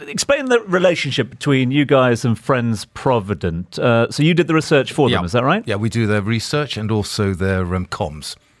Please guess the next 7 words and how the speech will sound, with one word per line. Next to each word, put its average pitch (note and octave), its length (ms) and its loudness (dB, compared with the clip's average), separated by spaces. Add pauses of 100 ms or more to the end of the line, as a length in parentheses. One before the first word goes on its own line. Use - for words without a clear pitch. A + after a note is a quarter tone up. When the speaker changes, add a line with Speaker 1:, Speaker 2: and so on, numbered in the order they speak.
(240)
Speaker 1:
Okay, C3+ 360 0
so, D3+ 300 2
uh, - 20 -8
obviously, A3 640 -4
uh, B3+ 200 -8
an F3 100 2
interesting C3+ 800 0